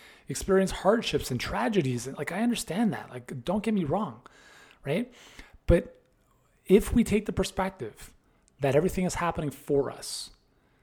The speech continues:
then there's a sense of peace, calm, and freedom that comes with that. And it doesn't mean that we become lazy. It doesn't mean that we don't do anything because we're like, "Oh, whatever,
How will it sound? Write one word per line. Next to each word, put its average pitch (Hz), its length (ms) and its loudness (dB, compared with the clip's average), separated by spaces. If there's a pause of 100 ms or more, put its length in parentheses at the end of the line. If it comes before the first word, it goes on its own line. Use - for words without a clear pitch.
(260)
then 147 120 2
there's 156 160 0
a 147 40 0
sense 175 280 -2
of - 220 -6
peace, - 640 0 (300)
calm, 190 580 0
and 139 200 -4
freedom 165 880 -2 (480)
that 143 160 -6
comes 202 300 0
with 139 180 -4
that. - 220 -16 (920)
And 156 120 0
it 156 120 -4
doesn't 247 380 2
mean 160 480 4
that 139 140 4
we 147 80 2
become 147 340 -6
lazy. 147 400 -2
It 131 60 -14
doesn't 202 260 2
mean 175 200 4
that 160 120 6
we 156 80 2
don't 147 260 0
do 160 200 2
anything 110 360 -4
because 120 240 -8
we're 139 80 4
like, 139 220 0
"Oh, 254 300 -2 (500)
whatever, 208 460 4